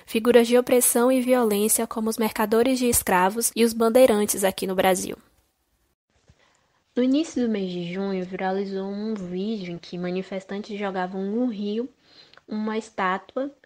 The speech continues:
de um traficante de escravos durante um,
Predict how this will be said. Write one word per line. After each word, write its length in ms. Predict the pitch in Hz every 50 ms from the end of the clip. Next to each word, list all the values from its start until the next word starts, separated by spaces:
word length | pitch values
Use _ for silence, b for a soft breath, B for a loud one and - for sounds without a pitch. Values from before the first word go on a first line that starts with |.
| _ _ _ _
de 280 | 220 196 196 202 202 196
um 120 | 196 190
traficante 680 | 190 - 196 196 - - - 196 190 190 185 - 208
de 100 | 196 208
escravos 600 | 214 - - - 202 185 185 185 202 226 226 220
durante 400 | 214 220 220 214 208 214 - -
um, 80 | 220